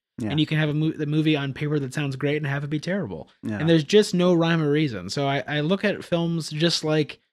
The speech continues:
Speaker 2: paintings. You know, I look at a painting and I either connect to it or I don't. And sometimes I look at a film and I go, "This is a good movie," or it's not. And Green Book, despite all of its flaws, despite how on paper I think it w-, it would be <laughs> trash, it's just a good movie.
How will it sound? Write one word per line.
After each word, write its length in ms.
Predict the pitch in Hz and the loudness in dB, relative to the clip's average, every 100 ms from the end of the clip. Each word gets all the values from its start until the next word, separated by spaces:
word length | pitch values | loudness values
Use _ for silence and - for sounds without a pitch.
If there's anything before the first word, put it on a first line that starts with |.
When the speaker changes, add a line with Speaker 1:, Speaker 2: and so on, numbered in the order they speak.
| _ | _
Speaker 2:
paintings. 520 | - 165 160 95 85 - | -4 -2 -2 -6 -10 -8
You 60 | |
know, 80 | 117 | -6
I 20 | |
look 160 | 127 165 | -4 -2
at 60 | |
a 60 | 147 | -4
painting 440 | 151 160 170 180 - _ _ | -2 -2 -2 -4 -8 _ _
and 80 | 139 | -2
I 40 | 143 | -2
either 120 | 131 | -2
connect 360 | - 143 151 | -6 -8 -2
to 120 | 190 165 | -2 -2
it 80 | 151 | -2
or 120 | 143 | -4
I 100 | 139 | -2
don't. 360 | 160 123 92 - _ _ 135 | -4 -4 -8 -16 _ _ -10
And 100 | 131 | -6
sometimes 400 | 143 139 151 139 | -6 -4 -4 -2
I 40 | |
look 180 | 139 135 | -4 -4
at 60 | 131 | -6
a 40 | |
film 380 | - 139 143 165 | -6 -6 -4 -4
and 80 | 139 | -4
I 100 | 131 | -4
go, 120 | 131 | -4
"This 220 | 135 139 147 | -4 -4 -4
is 60 | |
a 60 | 143 | -4
good 180 | 139 131 | -4 -4
movie," 340 | 131 139 156 | -4 -4 -4
or 120 | 151 | -4
it's 120 | 151 | -4
not. 360 | 196 180 85 - _ _ _ | -4 -4 -6 -8 _ _ _
And 180 | 151 147 | -4 -2
Green 240 | 170 226 | 2 2
Book, 320 | 180 156 160 - | 2 0 -2 -8
despite 400 | 151 - - 160 | -8 -4 0 0
all 260 | 117 151 196 | 2 2 2
of 80 | 156 | 2
its 160 | - | -6
flaws, 460 | - 107 104 117 131 | -10 -8 -6 -8 -10
despite 380 | - - 143 139 | -14 -6 -4 -2
how 120 | 143 | -4
on 320 | 156 190 214 | 2 6 6
paper 460 | 208 233 294 117 90 | 6 4 4 2 -2
I 120 | 113 | -2
think 180 | 135 135 | -4 -2
it 60 | |
w-, 180 | 143 139 - | -2 -2 -4
it 140 | 135 | -4
would 200 | 117 151 | -2 -2
be 340 | 143 190 190 160 _ | 0 4 4 2 _
<laughs> 80 | |
trash, 460 | - 202 185 113 - _ _ _ - | -6 0 0 0 -8 _ _ _ -12
it's 160 | 127 | -6
just 180 | 214 220 | -6 -2
a 40 | 185 | -2
good 200 | 160 151 | 0 0
movie. 400 | 170 123 62 | -2 -4 -10